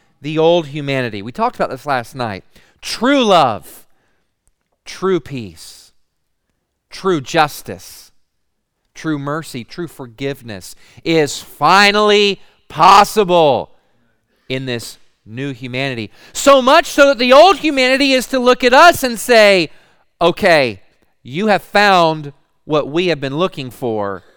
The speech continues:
How did you get it? How can I be a part?" They are to look at us in the church with astonishment, with hope,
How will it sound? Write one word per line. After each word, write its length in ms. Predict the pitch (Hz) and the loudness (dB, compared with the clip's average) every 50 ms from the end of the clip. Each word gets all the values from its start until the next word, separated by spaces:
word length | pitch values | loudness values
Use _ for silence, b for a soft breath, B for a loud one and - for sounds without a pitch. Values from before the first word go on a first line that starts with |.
| _ _ _ _ _ _ _ _ | _ _ _ _ _ _ _ _
How 260 | _ - - 170 165 | _ -12 -4 -2 -2
did 180 | 160 156 139 117 | -2 -2 -8 -12
you 100 | 139 135 | -16 -12
get 240 | 131 165 165 151 120 | -6 -6 -4 -4 -4
it? 200 | 113 113 - _ _ _ _ _ _ _ _ _ _ | -6 -8 -10 _ _ _ _ _ _ _ _ _ _
How 220 | _ - 170 160 156 | _ -4 -2 -2 -2
can 160 | - 165 156 | -4 -6 -8
I 180 | 151 143 135 127 | -6 -6 -6 -8
be 140 | 120 127 | -8 -10
a 60 | 120 - | -12 -10
part?" 340 | - 156 160 143 117 104 b b b b b | -6 -4 -2 -2 -2 -4 b b b b b
They 180 | 147 196 226 | 2 4 6
are 180 | 240 233 226 226 | 6 6 6 4
to 120 | - - 226 | 2 0 0
look 280 | 208 226 233 233 - | 2 4 2 4 4
at 140 | 214 190 185 | 4 4 4
us 420 | - 240 262 277 302 302 - - 226 | 6 6 6 8 8 6 4 0 -2
in 220 | 233 233 226 214 | -2 -2 -2 -2
the 80 | 202 196 | -4 -6
church 520 | - - - 262 262 254 240 208 - B B B B | -6 -4 2 4 6 6 6 4 0 B B B B
with 160 | 226 226 196 | 0 2 2
astonishment, 920 | 180 165 - - - - 220 226 247 294 311 320 254 - 277 320 349 330 - - b b b b b | 0 -2 -4 -4 2 4 6 6 6 4 4 0 -4 -4 -4 -2 -2 -2 -4 -8 b b b b b
with 240 | 156 170 185 160 - | 0 2 2 2 0
hope, 640 | - - 156 208 214 262 359 403 403 - - - | -4 -2 2 4 6 8 8 6 6 4 0 -6